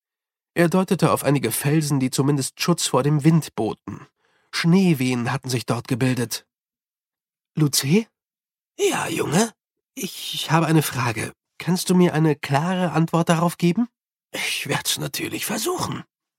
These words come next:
„Was passiert hier eigentlich?“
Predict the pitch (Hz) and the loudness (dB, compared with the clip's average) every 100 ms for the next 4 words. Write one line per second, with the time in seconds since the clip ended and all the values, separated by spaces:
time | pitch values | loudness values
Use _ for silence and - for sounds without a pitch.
0 | _ - 220 - - - _ _ _ _ | _ -2 0 0 -2 -8 _ _ _ _
1 | - 208 - - 254 302 - 143 - 135 | -2 0 0 2 0 0 0 0 2 0
2 | 143 127 139 113 - | 0 2 2 0 -6